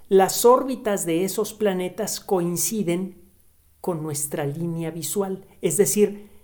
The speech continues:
estos planetas a veces pasan enfrente de sus estrellas y recortan un poco su luz.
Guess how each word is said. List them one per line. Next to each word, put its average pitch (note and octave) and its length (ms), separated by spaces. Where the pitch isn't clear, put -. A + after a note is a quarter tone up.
estos F#3+ 340
planetas F#3+ 540
a F3 60
veces F3 320
pasan F3 380
enfrente F#3 640
de F3 140
sus - 260
estrellas F#3 640
y G3 100
recortan F#3+ 680
un F3 120
poco D#3+ 300
su - 140
luz. - 360